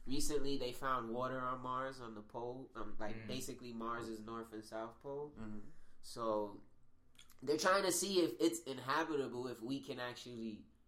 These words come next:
Speaker 1: make it habitable for us to live there, if anything happens in this
Speaker 2: Well,
Speaker 1: side.
Speaker 2: I'll let the rich folks figure it out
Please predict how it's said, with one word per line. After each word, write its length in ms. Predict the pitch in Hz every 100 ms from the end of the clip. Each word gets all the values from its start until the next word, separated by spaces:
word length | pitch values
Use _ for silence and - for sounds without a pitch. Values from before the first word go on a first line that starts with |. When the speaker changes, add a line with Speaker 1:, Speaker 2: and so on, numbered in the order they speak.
| - 98
Speaker 1:
make 260 | 123 139
it 200 | 131 107 -
habitable 500 | 117 110 110 104 104
for 200 | 110 107
us 260 | 113 120 -
to 80 | 110 98 - _ _ 98
live 220 | 117 127 110
there, 240 | 104 87 - - - - -
if 180 | 131 131
anything 420 | 123 117 110 107
happens 680 | 110 110 107 104 101 101 - - _ -
in 120 | 101
this 160 | 110 -
Speaker 2:
Well, 100 | 110
Speaker 1:
side. 240 | 87 65 - - - - - - - - -
Speaker 2:
I'll 160 | 117
let 180 | 120 117
the 60 | 110
rich 180 | 117 113
folks 280 | - -
figure 200 | 113 113
it 100 | 113
out 140 | 104